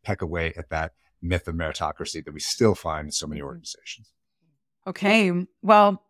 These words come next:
Speaker 3: I'm gonna close out this, you know, section by kind of reading one last sentence from this article. And I, I think it really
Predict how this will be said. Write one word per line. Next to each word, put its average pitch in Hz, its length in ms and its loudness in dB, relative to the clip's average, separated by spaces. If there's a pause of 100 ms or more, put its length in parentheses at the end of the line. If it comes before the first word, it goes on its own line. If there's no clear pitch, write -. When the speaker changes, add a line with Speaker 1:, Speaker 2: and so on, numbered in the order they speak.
(320)
Speaker 3:
I'm 220 140 6
gonna 269 340 4
close 185 320 -2
out 170 260 2
this, 160 420 -4
you 170 120 -4
know, 165 240 -2
section 160 720 -4
by 160 920 -2 (180)
kind 196 300 -2
of 190 180 -6 (180)
reading 165 1200 -4 (560)
one 170 680 2
last 151 560 -6
sentence 151 640 -10
from 156 160 -8
this 151 220 -8
article. 160 680 -2 (140)
And 156 220 0
I, 156 260 -2
I 160 80 -4
think 165 400 -6
it 160 220 -10
really 170 1000 -4